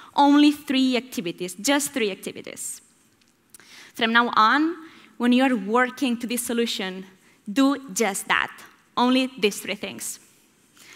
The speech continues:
I'm gonna give you an example. Those are my three main activities. And I decide that those are the only things I'm gonna do towards my mission, decreasing breast cancer mortality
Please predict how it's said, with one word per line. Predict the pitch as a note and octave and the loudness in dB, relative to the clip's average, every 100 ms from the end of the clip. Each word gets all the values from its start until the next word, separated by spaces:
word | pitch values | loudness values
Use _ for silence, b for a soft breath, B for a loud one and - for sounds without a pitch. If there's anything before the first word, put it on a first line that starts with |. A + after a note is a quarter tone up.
| B B B B _ | B B B B _
I'm | - | 0
gonna | D4+ | 0
give | C#4 | 2
you | B3+ | 0
an | A#3 | -2
example. | G3+ F#3 F#3 - A3+ - _ _ _ _ _ _ b b | 0 -2 -2 -12 -14 -20 _ _ _ _ _ _ b b
Those | G#3+ A#3 C4 E4+ - - - _ B B - | -2 0 0 -2 -8 -14 -20 _ B B -2
are | A#3 | 0
my | A3 | 0
three | G#3+ G#3 A#3+ A3+ | -2 -2 0 0
main | G#3 G3+ G3+ G3+ - | -2 -2 -4 -6 -8
activities. | A3 - G#3+ F#3 F#3 A3+ - - _ B B B - | -8 -6 -6 -6 -8 -10 -14 -18 _ B B B -2
And | A#3 | 2
I | G#3+ | 2
decide | G#3+ - A3+ C#4+ F4+ - - | 0 0 2 2 0 -10 -14
that | G#3+ G#3+ F#3+ | -2 -2 2
those | A#3 A#3 | 2 4
are | A#3 | 2
the | G#3+ - | 0 0
only | B3 C#4+ D#4 | 2 2 2
things | - G#3+ G3 G3+ - - A3 | 0 0 -2 -8 -10 -6 -2
I'm | A#3 | 0
gonna | B3+ B3 | 0 0
do | A3 C4+ F4+ - B3+ | 0 -2 -4 -8 -4
towards | G3+ G3+ | -4 -4
my | G#3+ G3+ | -4 -4
mission, | G#3 - G3 F3+ G3 _ _ B B B B G#3+ | -6 -8 -10 -12 -16 _ _ B B B B -12
decreasing | G#3+ - B3+ B3+ D#4+ F4+ G#4+ - _ _ | -10 -2 -2 0 0 0 -4 -16 _ _
breast | A#3+ A#3 - | -4 -2 -4
cancer | - A3 G#3+ A3 | -6 -6 -6 -4
mortality | A3 - G3+ F#3 G3 F#3 | -6 -2 -2 -2 -6 -10